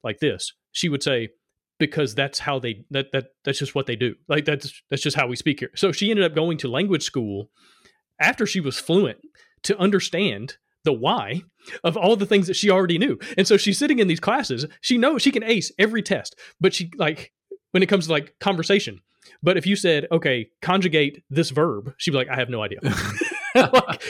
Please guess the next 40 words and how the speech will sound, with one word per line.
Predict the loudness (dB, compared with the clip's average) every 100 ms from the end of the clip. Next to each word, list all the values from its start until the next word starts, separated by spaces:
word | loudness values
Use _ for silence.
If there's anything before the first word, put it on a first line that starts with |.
| -12 -4
well, | 0 0
I | 0
don't, | -2 -4 _
I | -2
don't | -2 -2
know. | -8 2
And | 4 4
so | 4 4 2 _ -20 -20 _ _ _
again, | -2 2 2 0 -8 -4 -2
it's, | -2 -6 _ _ -2
it's | 0
not | 0 -2 -6
necessary | 0 0 0 0 0 -2 -2
to | -2
know | -2
all | -2
the | -4
design | -6 -6 -6 -6
theory, | -8 -8 -12 _ _ _ _ 0
but | 0
like | 0
you | 0
said, | 0 0
it's | -4 -6
tools | -2 0 2 2
in | 0
your | -4
tool | -2 0 0
belt | -6 -10 _ _ -20 -4
that | -4 -2
you | -2
can | -2 0
then | 0 0 -4 -8
step | -4 -2 0
back | -2 -2
and, | -6
and | -6
understand | -6 -6 -6 -6
the | -8 -2
deeper | -2 0 -2 -4